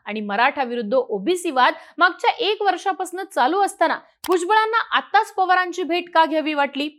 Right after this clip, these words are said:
त्यातला दुसरा प्रश्न असा की छगन भुजबळ मराठा विरुद्ध ओबीसी वादाचा बॉल शरद पवारांच्या कोर्टात टाकून सगळी जबाबदारी पवारांवर सोपवतायत का? म्हणजे एक प्रकारे छगन भुजबळ पवारांना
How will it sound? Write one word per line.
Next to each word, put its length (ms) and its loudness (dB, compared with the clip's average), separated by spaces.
त्यातला 260 -4
दुसरा 420 -2
प्रश्न 320 -2
असा 340 4
की 400 -6
छगन 280 0
भुजबळ 340 -2
मराठा 460 -2
विरुद्ध 320 -4
ओबीसी 540 -2
वादाचा 440 2
बॉल 260 2
शरद 300 2
पवारांच्या 460 0
कोर्टात 580 -2
टाकून 340 0
सगळी 380 2
जबाबदारी 520 2
पवारांवर 580 2
सोपवतायत 500 0
का? 200 4
म्हणजे 280 -8
एक 380 -2
प्रकारे 380 4
छगन 340 2
भुजबळ 320 -2
पवारांना 640 2